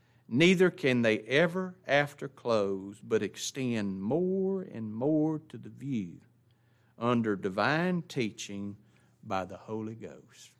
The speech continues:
by the Holy Spirit. Paul said, "The wages of sin, death. But the gift of God, eternal life through Jesus Christ our Lord." Folks, by God's grace in Christ Jesus, we are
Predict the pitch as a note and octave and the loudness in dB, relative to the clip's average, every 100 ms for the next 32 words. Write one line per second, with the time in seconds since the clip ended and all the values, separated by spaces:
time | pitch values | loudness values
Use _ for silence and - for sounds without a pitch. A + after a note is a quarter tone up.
0 | _ - A2 G#2+ G2+ G#2+ G#2 - - F#2+ | _ -18 -16 -16 -16 -18 -20 -20 -20 -20
1 | _ _ _ _ _ _ _ _ _ _ | _ _ _ _ _ _ _ _ _ _
2 | _ _ _ _ _ _ _ _ C3 C3 | _ _ _ _ _ _ _ _ 6 6
3 | A#2+ B2+ A#2 G#2 G2+ G#2+ A#2+ A2+ G#2+ G2+ | 6 4 4 2 0 2 2 0 -6 -8
4 | - B2 B2+ B2 A#2 G2+ - _ _ _ | -8 -4 -4 -4 -6 -10 -18 _ _ _
5 | - E2 - _ _ _ _ _ _ _ | -16 -14 -16 _ _ _ _ _ _ _
6 | _ _ _ G2+ G2 - - _ _ _ | _ _ _ -8 -8 -8 -18 _ _ _
7 | _ _ _ _ _ _ _ _ - F#2 | _ _ _ _ _ _ _ _ -20 -20
8 | F#2 A2 - - A2+ B2 D3+ E3 - _ | -14 -14 -14 -16 -8 -6 -8 -12 -20 _
9 | _ _ _ _ _ _ _ _ _ _ | _ _ _ _ _ _ _ _ _ _
10 | - - A2 A2+ A#2+ G#2+ F#2 F2+ - G2 | -20 -14 -8 -6 -6 -8 -8 -12 -14 -14
11 | F2+ F#2 F2+ F#2 - - F#2 F#2 F2+ - | -12 -12 -12 -14 -20 -14 -12 -12 -14 -20
12 | - _ _ _ _ E2 F2 D#2+ D2+ - | -20 _ _ _ _ -18 -18 -18 -20 0
13 | D3+ D3+ A#2 G#2+ A#2+ C#3+ C3+ A#2+ B2 C#3 | 0 2 0 0 0 0 -2 0 4 4
14 | C3 B2+ B2+ B2+ A#2+ B2+ C3 A#2 G2+ F#2+ | 2 -4 -8 -6 -6 -6 -8 -6 -4 -4
15 | F#2+ E2+ F2+ B2 A#2+ E2+ | -10 -12 -8 -6 -6 -10